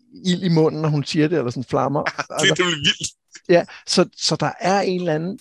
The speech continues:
Speaker 1: forbindelse til denne her drage, som er ret stærk.
Speaker 2: Ja.
Speaker 1: Øh, og, og jeg synes overhovedet ikke, vi på det tidspunkt har nogen idé om, hvad det betyder. Men,
Speaker 2: Nej.
Speaker 1: men, men det er meget tydeligt, at det her møde er, er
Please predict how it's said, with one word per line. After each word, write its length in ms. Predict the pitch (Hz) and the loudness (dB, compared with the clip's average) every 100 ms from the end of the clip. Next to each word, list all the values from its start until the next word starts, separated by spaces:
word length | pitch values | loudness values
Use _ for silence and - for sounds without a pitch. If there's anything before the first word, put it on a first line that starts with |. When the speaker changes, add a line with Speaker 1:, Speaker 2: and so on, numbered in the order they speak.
| - | -6
Speaker 1:
forbindelse 720 | - - - 226 165 180 160 | -6 -2 0 0 -2 -4 -2
til 340 | 139 - - - | -4 -8 -6 -2
denne 200 | 127 127 | 0 0
her 140 | 127 | -2
drage, 540 | - 110 110 107 120 139 | -2 -6 -6 -4 -8 -10
som 240 | - - 143 | -10 -6 -6
er 220 | 117 - | -6 -10
ret 120 | - | -6
stærk. 460 | - - 107 - - _ _ _ _ - | -6 -4 -6 -8 -18 _ _ _ _ -4
Speaker 2:
Ja. 80 | 135 - _ _ _ 165 | -4 -6 _ _ _ 2
Speaker 1:
Øh, 280 | 139 127 - | 4 2 0
og, 220 | - 147 190 | -2 -2 -4
og 200 | - 156 170 | -2 -2 0
jeg 120 | 160 | -2
synes 160 | 175 160 | 0 -2
overhovedet 340 | 131 180 226 | -2 2 2
ikke, 100 | 175 | 2
vi 80 | 170 | -2
på 100 | 170 | -2
det 180 | 175 165 | -2 -2
tidspunkt 360 | - 202 156 | -4 -6 -4
har 60 | 135 | -2
nogen 400 | 139 147 160 165 - | 0 0 -2 -4 -4
idé 120 | 190 | -4
om, 100 | 147 131 | -2 -2
hvad 120 | 123 | -4
det 100 | 170 | -6
betyder. 480 | - - 240 139 117 - - - 170 | -10 -4 -2 -2 -4 -6 -20 -14 -2
Men, 120 | 147 | 0
Speaker 2:
Nej. 100 | 151 | 0
Speaker 1:
men, 220 | 160 147 156 | -2 -4 -2
men 120 | 143 | 0
det 120 | 151 | 0
er 40 | |
meget 360 | 139 131 - 196 | 0 -2 -2 -2
tydeligt, 360 | - 175 180 - | 0 0 2 -2
at 160 | - | 0
det 100 | 175 | 0
her 120 | 165 | 2
møde 480 | 156 143 131 139 151 - | 2 0 0 0 -2 -4
er, 160 | 147 127 - - - _ | -6 -6 -10 -20 -20 _
er 120 | - | -18